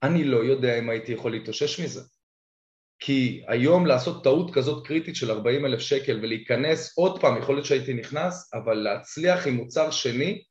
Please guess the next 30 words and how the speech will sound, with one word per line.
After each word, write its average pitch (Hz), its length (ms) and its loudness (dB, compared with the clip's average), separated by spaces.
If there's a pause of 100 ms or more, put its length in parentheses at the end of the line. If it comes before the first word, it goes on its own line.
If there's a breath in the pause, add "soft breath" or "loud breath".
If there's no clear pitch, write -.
(180)
אם 214 80 4
אני 214 120 8
לא 214 140 4
מצליח 202 300 4
עם 175 100 2
מוצר 160 300 0
שני, 156 280 -2
אני 135 100 -2
לא 127 100 2
חושב 127 220 -6
שהייתי 113 340 -4
ממשיך 107 560 -6
באמזון. 107 440 -6 (680)
אז 180 200 2
היה 156 200 6
הרבה 147 220 2
יותר 135 320 0
קל 160 180 2
להצליח 135 800 2
ב-, 117 220 -2
במוצר 117 400 -2
הראשון. 123 600 -6 (440)
היום 160 580 0
אתה 127 140 -4
צריך 147 300 -6
באמת 139 420 -2
לעשות 139 600 -6
את 127 140 -16
כל 175 200 2
הפעולות 147 720 -2